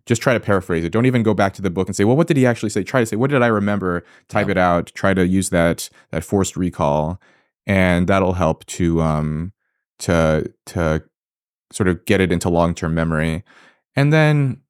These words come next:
Speaker 1: every once in a while, like, if I'm flying on a plane or if I'm, you know, in, waiting in line or something, usually I'll read a book, but sometimes I'll actually just revisit my notes and say, you know, "What did that book say?" Or, "What was that point?" And do, like, a control F if I just wanna read about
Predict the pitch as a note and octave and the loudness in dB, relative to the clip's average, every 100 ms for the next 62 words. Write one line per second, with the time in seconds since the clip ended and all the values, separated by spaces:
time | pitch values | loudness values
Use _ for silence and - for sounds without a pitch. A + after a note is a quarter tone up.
0 | _ _ - A3 G#3 B2 - F#2 F2 F2+ | _ _ -2 2 4 2 2 2 4 4
1 | F#2+ G2+ G#2+ F#2 G#2+ G#2 G2+ F#2 - F2 | 2 2 0 0 0 2 2 0 -2 0
2 | F2 F2 E2+ E2 F2 F#2 F2 F2 F2 E2+ | 2 2 0 0 0 0 0 0 -2 -4
3 | E2+ _ _ _ _ _ G2+ F2 E2+ F2 | -8 _ _ _ _ _ -4 0 0 0
4 | D#2+ F#2 F#2+ F2+ E2 E2 E2 E2 F2+ E2+ | 0 0 2 0 0 0 0 -2 -4 -6
5 | F2 F2 F2 F#2 - A#3 A3+ G#2 F#2+ E2+ | -4 -4 -4 -6 -4 0 2 4 2 2
6 | F#2 F2+ G2+ - A2 C#3 G2 G2 G2 F#2+ | 0 0 -4 -4 -2 2 2 0 -2 -4
7 | F2+ F#2 F#2+ F#2 F2 E2 F#2 F#2+ E2 E2+ | -2 0 0 0 -2 0 2 0 0 -6
8 | E2+ F2 A#2 D#3 F#3+ F3 E3+ D3+ - - | -4 -2 -2 -2 -2 -2 -4 -4 -6 -4
9 | A#2 A#2+ A#2+ A2 A#2 C3+ A2 - G#2 G#2 | 0 2 2 2 0 -2 -4 -4 -2 0
10 | G2+ - - - - - G2 G2 G#2 G2+ | 0 -4 -14 -20 -20 -8 -2 2 2 0
11 | F#2+ G2 - G2 F2+ F2+ F#2 F2 F2+ F2+ | -2 -2 2 2 4 2 0 -2 -2 -2
12 | - F#2 E2+ F2 E2+ E2+ E2+ E2+ - | -2 -2 -2 -2 -2 0 0 0 -4